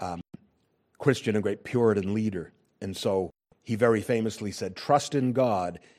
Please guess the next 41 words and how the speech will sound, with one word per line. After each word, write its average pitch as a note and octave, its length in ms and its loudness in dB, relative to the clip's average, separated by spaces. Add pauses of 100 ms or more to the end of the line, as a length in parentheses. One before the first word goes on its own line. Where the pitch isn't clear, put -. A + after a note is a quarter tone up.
(120)
and G#2 160 -4
keep A2 240 -4
your G#2 80 -4
powder G2+ 340 0
dry." G#2 260 0
Certainly A2 340 -4
he G2+ 40 -2
was G2+ 120 -6
a G#2 40 -2
leader G2+ 380 -2 (360)
that A#2+ 160 0
knew A#2+ 120 0
his A#2 100 -2
doctrine. D3+ 420 4 (2250)
Now, C3 100 4
friends, F3+ 260 8
I've D3+ 140 8
always F3 340 10
been E3 140 4
invol-, D3 400 4
involved D3+ 380 4
with C3 120 -2 (420)
one D#3 100 0
form D#3 260 0
of A#2+ 140 -2
building C#3+ 320 2
or B2+ 120 -2
another A#2+ 360 -2
all A#2 100 0
my A#2 160 -2
life. G#2 340 -6 (1120)
And C#3 160 4
in C#3 120 2
this E3+ 200 2
case, E3 460 0 (280)
I C3 120 4
don't D3 340 0
refer C#3+ 340 -2
to C3 60 0
literal C#3+ 440 0
building. C3+ 200 -6